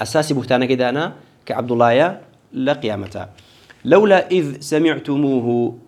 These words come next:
لولا يعني هلا، إذ يعني حين، يعني كاتك، على كاتك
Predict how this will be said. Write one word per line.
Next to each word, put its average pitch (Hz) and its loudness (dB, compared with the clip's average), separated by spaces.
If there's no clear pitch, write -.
لولا 151 4
يعني 143 -2
هلا، 120 -2
إذ 180 0
يعني 135 -4
حين، 131 0
يعني 117 -6
كاتك، 107 -2
على 123 -6
كاتك 127 -2